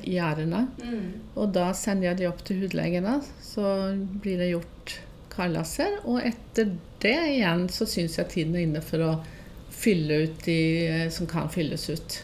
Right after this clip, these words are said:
Speaker 2: Mm. Det finnes muligheter, altså.
Speaker 1: Det finnes muligheter, men
Speaker 2: Men
Speaker 1: man skal ikke forvente at man får noen fersken hud igjen, men det kan bli veldig mye bedre. Og det jeg gjør med den innsprøytingen, det varer jo ikke evig heller,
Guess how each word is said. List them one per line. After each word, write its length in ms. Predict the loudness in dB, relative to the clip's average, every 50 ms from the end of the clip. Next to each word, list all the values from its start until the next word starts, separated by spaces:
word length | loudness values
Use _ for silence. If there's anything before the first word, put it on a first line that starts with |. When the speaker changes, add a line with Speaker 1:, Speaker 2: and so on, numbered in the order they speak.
| 4
Speaker 2:
Mm. 340 | 6 6 8 6 6 2 0 -2 -6 -10 -16 -4
Det 120 | -2 0 4
finnes 300 | 8 8 10 10 10 8 8
muligheter, 440 | 8 10 8 6 4 2 2 4
altså. 180 | 4 4 4 6 6 8
Speaker 1:
Det 60 | 8 8
finnes 180 | 6 4 4
muligheter, 560 | 4 4 6 6 6 6 4 4 2 4 6
men 120 | 8 12 12
Speaker 2:
Men 80 | 12
Speaker 1:
man 180 | 12 12 12 12 12 12
skal 140 | 12 10 8
ikke 120 | 8 4 4 4 4
forvente 360 | 4 4 4 4 2 2 2 0
at 160 | 0 2 2
man 80 | 0
får 240 | 0 0 0 0 2 2
noen 120 | 2 2
fersken 560 | 2 0 0 0 -2 -2 -2 0 2 4 4 4 4 2
hud 220 | 2 2 2 4
igjen, 300 | 4 4 6 6 6 6
men 140 | 6 4 4
det 100 | 2 2
kan 200 | 0 0 2 4
bli 120 | 4 4 4
veldig 260 | 6 4 4 4 4
mye 200 | 4 4 4 4 4
bedre. 440 | 4 2 2 4 4 4 4 2 2 -2 -4 -2
Og 500 | 0 2 4 4 4 4 4 4 4 4
det 140 | 4 4 6
jeg 280 | 6 6 4 4 4 4
gjør 200 | 4 4 6 6
med 240 | 6 6 4 4 4
den 260 | 4 4 4 2 2
innsprøytingen, 760 | 2 2 0 0 -2 -2 0 2 2 2 0 0 0 2 2
det 140 | 4 4 4
varer 300 | 4 2 4 4 4 2
jo 80 | 2 0
ikke 260 | -2 0 0 2 2
evig 160 | 2 2 0 0
heller, 320 | 2 2 2 2 0 0